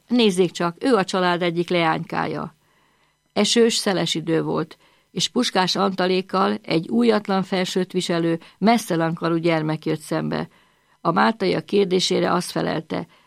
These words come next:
"Hát egy kabátjuk van a testvéreivel, s azt most a kisebbik húgának kellett adnia." Autóba ültettük, és a nálunk lévő adományruhákból rögtön kerestünk neki egy kabátkát. Találtunk is egyet, ami éppen illet rá.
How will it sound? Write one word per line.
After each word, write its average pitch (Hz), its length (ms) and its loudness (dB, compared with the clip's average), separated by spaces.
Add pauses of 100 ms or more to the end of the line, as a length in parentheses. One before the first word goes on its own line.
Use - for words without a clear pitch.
(180)
"Hát - 280 -8
egy 277 200 -2
kabátjuk 170 580 0
van 170 100 -4
a 175 80 -2
testvéreivel, 170 880 -2 (340)
s - 200 -8
azt 202 240 0
most 226 260 0
a 196 100 2 (120)
kisebbik 180 480 2
húgának 165 500 -2
kellett 165 420 -4
adnia." 165 520 -4 (640)
Autóba 226 520 2
ültettük, 202 600 0
és 180 140 -2
a 180 60 -4
nálunk 196 380 0
lévő 175 220 0
adományruhákból 180 920 0
rögtön 214 360 0
kerestünk 165 500 -2
neki 165 240 -6
egy 160 120 -4
kabátkát. 160 600 -2 (260)
Találtunk 185 560 0
is 196 160 -4
egyet, 180 360 -2
ami 170 220 -2
éppen 175 320 -2
illet 160 360 -4
rá. 151 220 -2